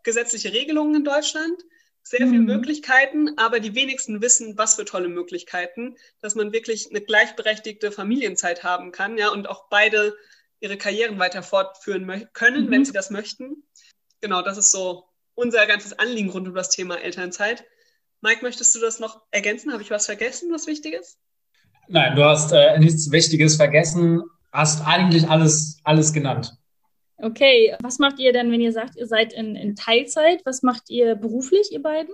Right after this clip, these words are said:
Speaker 1: Ähm, also ich bin Personalentwicklerin bei einer Unternehmensberatung im Frankfurter Finanzbereich.
Speaker 2: Gut,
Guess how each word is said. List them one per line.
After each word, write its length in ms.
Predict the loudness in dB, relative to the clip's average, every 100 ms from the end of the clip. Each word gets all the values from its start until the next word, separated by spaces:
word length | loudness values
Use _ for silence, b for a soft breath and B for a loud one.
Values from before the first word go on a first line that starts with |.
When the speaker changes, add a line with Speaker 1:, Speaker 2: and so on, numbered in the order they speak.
| -20 _ _ _ _ _ 2
Speaker 1:
Ähm, 240 | 2 2
also 200 | -4 -4 -4
ich 160 | -4
bin 400 | 0 2 2 2
Personalentwicklerin 1040 | 2 -2 4 4 4 -2 -6 -2 -4 -4 0
bei 160 | 2
einer 220 | 2 0 -2
Unternehmensberatung 1040 | -8 -8 -8 -8 -10 -2 2 2 0 -8
im 180 | -4 -4
Frankfurter 580 | -2 -6 -6 -8 -6 -6
Finanzbereich. 920 | -4 -4 -6 -8 -2 0 0 -4 -8 b b b _ _ _ 6
Speaker 2:
Gut, 280 | 6 6